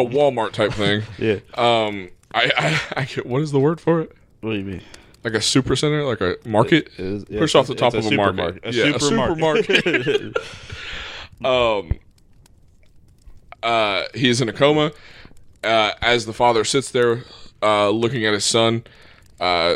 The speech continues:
Speaker 1: really just
Speaker 2: Man.
Speaker 1: sad. <laughs>
Speaker 2: <laughs> Man, my, my son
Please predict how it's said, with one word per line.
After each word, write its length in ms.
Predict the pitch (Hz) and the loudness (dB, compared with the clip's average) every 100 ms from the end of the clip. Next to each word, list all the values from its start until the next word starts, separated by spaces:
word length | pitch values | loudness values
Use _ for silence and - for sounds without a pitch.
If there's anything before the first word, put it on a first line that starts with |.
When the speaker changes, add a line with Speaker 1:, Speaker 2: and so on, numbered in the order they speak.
| - | -2
Speaker 1:
really 380 | - 110 110 101 | 0 2 4 2
just 440 | 98 95 - - - - - - - - - - 58 | 0 0 -2 -6 -12 -20 -20 -20 -20 -20 -20 -20 -18
Speaker 2:
Man. 460 | 87 104 104 87 90 - - - | -10 -8 -8 -10 -14 -14 -16 -10
Speaker 1:
sad. 920 | - - 135 131 170 175 - 160 196 175 | -8 -4 0 2 0 0 0 2 0 -2
<laughs> 0 | |
Speaker 2:
<laughs> 80 | 117 | -4
Man, 420 | 113 117 113 104 | 0 2 2 0
my, 240 | 110 113 107 - | -2 -2 -2 -4
my 80 | |
son 500 | 135 - 123 127 107 | -4 -2 -2 0 -4